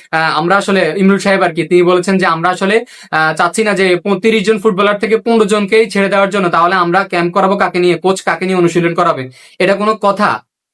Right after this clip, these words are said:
আপনিই তো, আপনিই তো না হচ্ছে আমাদের বাফুফের সহসভাপতি, তাহলে বা-, স-, বাফুফেটা কার? বাফুফে চালাচ্ছে কে? জাতীয় দলটা কার? জাতীয় দলটাও আপনার, একদিকে জাতীয় দল আপনার, একদিকে বসুন্ধরা কিংস আপনার। তাহলে এই জিনিসগুলা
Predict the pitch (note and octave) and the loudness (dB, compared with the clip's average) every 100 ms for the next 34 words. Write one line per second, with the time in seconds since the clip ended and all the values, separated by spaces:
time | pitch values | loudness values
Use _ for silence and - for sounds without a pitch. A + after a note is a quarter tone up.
0 | _ _ _ - G#3 - C#4 C#4+ A3 G#3 | _ _ _ -4 -4 -2 -2 0 0 0
1 | A3+ B3 B3+ C4 C4 B3 A3+ G3+ G#3+ G#3+ | 0 0 2 2 2 2 2 0 0 -2
2 | G3 G#3 F#3+ F3+ G3+ G3+ G3 F#3 F#3+ G3 | 0 0 0 0 0 0 0 0 0 0
3 | G#3 A#3 _ - F#3 A3 F#3+ D#3 F3 E3+ | 0 -2 _ -4 0 0 -2 -4 -4 -4
4 | E3 E3+ F3 G#3 A3+ A3+ G#3+ F3 A2+ A#2+ | -4 -2 -2 0 0 0 -2 -2 -4 -8
5 | C#3 D#3+ G3+ A3+ A#3 A3 G#3+ G#3+ C#3 - | -4 -4 -2 -2 0 0 -2 -4 -4 -6
6 | _ _ - F#3+ A3+ A3+ A#3 B3+ B2+ - | _ _ -4 -2 0 0 0 0 -4 -8
7 | _ _ C3 G3+ A#3 C4 B3+ B3+ B3 C4 | _ _ -4 -2 0 0 2 2 2 2
8 | B3+ D3+ G#2+ - _ _ _ _ - F3+ | 0 -2 -8 -10 _ _ _ _ -8 -6
9 | F3 G#3 A3+ B3 B3 A3+ A#3 A3 A3+ A#3+ | -2 0 2 0 2 2 4 2 0 0
10 | G#3 F3 G#3 G3+ F#3+ G3+ G#3+ G#3 G3+ F3+ | 0 0 0 0 2 2 2 0 -2 0
11 | E3 - A#2 A2+ - _ _ - F#3 A3 | -2 -2 -8 -8 -14 _ _ -2 0 2
12 | B3+ G#3 A#3+ A3+ A3+ C4 | 0 2 0 2 0 0